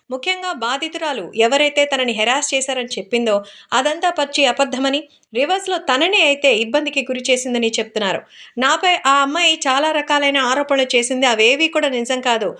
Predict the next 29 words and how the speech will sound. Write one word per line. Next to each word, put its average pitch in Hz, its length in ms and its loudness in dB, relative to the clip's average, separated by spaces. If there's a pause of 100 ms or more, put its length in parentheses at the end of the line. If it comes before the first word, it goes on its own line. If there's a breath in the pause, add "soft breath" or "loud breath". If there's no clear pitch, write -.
(280 loud breath)
ఆ 277 100 2
షో 302 300 -4
ద్వారానే 370 380 -2
నాకు 294 280 -2
పరిచయం 262 440 -2
అయింది. 262 260 0
మైనర్‌గా 311 520 0
ఉన్న 294 160 -4
సమయంలో 269 480 -4
ఆమె 247 200 -6
పైన 262 280 -4
లైంగికంగా 269 600 -2
నేను 247 200 0
దాడి 233 280 2
చేశానని 269 500 -2
చెప్పడం 240 340 -2 (320 loud breath)
పూర్తిగా 302 460 0
అబద్ధం. 214 380 -2 (340 soft breath)
తనపై 320 400 -2
నాకు 285 280 -6 (420 loud breath)
ఏ 240 180 6
రకమైనటువంటి 339 640 -2
అభిమానము 269 560 -2
లేదు. 226 300 -2 (180)
తనమే 294 400 0 (420 loud breath)
నా 277 160 6
మీద 330 240 2
క్రష్ 277 380 0
ఉందని, 294 320 0